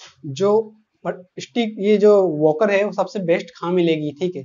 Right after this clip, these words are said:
और सबसे अच्छी वाली वॉकर है जो कि आपको मार्केट में मिल जाएगी,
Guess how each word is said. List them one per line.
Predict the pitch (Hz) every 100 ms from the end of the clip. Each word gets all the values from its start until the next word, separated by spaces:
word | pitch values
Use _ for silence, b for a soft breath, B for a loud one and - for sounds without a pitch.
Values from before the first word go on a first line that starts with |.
| 135 _ _ -
और | -
सबसे | 180 175
अच्छी | 185 - 202
वाली | 190 190
वॉकर | 160 156 160
है | 151 160 _ _ _ -
जो | 135 170
कि | 196 190
आपको | 170 - 185
मार्केट | 165 151 170
में | 190
मिल | 190 185
जाएगी, | 180 175 190